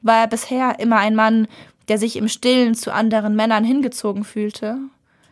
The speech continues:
so kann er nun ein mutiger, draufgängerischer Mann sein, der abends, wenn alle im Bett sind, im Internet-Chatroom sein Unwesen treibt. Er beginnt,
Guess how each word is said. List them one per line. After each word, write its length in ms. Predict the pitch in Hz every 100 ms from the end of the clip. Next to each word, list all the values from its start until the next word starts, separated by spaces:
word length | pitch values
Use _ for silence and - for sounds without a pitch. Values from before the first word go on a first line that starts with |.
| _ _
so 160 | - 254
kann 180 | 254 277
er 80 | 277
nun 340 | 269 269 254
ein 220 | - 220
mutiger, 680 | 233 277 - 214 196 190 202 _ _ _
draufgängerischer 760 | - 226 247 202 185 175 - 196
Mann 240 | 190 190
sein, 440 | 190 180 175 208 - _ _ _
der 120 | 202
abends, 540 | 185 202 214 214 - - _ _ _
wenn 120 | 202 196
alle 200 | 208 202
im 100 | 202
Bett 220 | 190 190
sind, 520 | - 226 269 - - _ _ _
im 120 | 240
Internet-Chatroom 880 | 220 285 254 247 - 233 - 220 220
sein 180 | 226 226
Unwesen 480 | 226 202 202 202 -
treibt. 600 | - - - _ - - _ _ _ _ _ _ _ _ _ _ _ _
Er 100 | 233
beginnt, 440 | 233 226 240 240